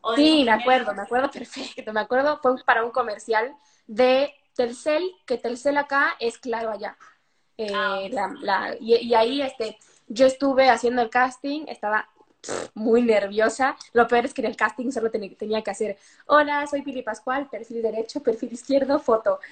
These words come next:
Speaker 2: Y después, tipo, creo que tenía que hacer, tipo, una actuación de que llamaba a una amiga o algo así, pero yo me estaba muriendo.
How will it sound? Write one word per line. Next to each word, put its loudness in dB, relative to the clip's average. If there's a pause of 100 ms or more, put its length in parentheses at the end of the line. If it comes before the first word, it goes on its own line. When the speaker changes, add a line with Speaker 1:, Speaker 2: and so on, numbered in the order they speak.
Speaker 2:
Y 4
después, 4
tipo, 4
creo 6
que 0
tenía -2
que -2
hacer, -4
tipo, -8
una -2
actuación -6
de -4
que -12
llamaba -2 (280)
a 2
una 0
amiga 2
o 6
algo 2
así, -2
pero 0
yo -4
me 0
estaba -4 (180)
muriendo. 2